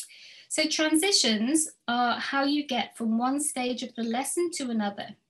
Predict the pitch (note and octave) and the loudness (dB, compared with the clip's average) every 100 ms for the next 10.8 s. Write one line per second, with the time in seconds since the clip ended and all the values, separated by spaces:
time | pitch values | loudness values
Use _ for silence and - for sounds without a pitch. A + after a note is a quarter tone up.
0 | _ _ _ _ _ _ _ _ _ - | _ _ _ _ _ _ _ _ _ -4
1 | A3+ A3 G#3+ - - A3+ - A3 A3 - | 0 2 0 -2 -8 -6 0 0 0 0
2 | G#3+ G#3 - _ - G#3+ G#3 G3 - G#3+ | -2 -2 -8 _ -4 -2 -2 -4 -6 -6
3 | A3+ G#3+ G#3 G#3 G3+ - A3 A3 A3 G3+ | -4 -4 -2 -6 -4 -4 -4 -4 -8 -10
4 | - A3+ C4 D#4 - _ _ A#3 B3 A#3 | -6 -2 0 -2 -6 _ _ 0 2 0
5 | A#3+ A3 C4+ D4+ D4+ - A3+ G#3+ G#3+ G#3+ | -2 -2 0 0 0 -2 -4 -4 -6 -4
6 | G#3+ G#3+ A3 A3+ G#3+ G#3+ G#3 G#3 F3+ G3+ | -4 -4 -6 -4 -4 -4 -6 -8 -8 -8
7 | - _ _ _ _ _ _ - A3+ G#3 | -12 _ _ _ _ _ _ 0 2 2
8 | G#3 C4+ C4 C4 A#3 - - A3+ A#3 A#3 | 0 -2 0 0 0 -2 -2 2 2 0
9 | - G#3+ - G#3 G#3 - C4 C4 B3+ C4 | -2 -4 -6 -8 -4 -2 4 6 6 4
10 | C4 A3+ G3 G3+ A3+ A#3 A3+ A#3+ | 0 -2 -6 -2 -2 0 0 -4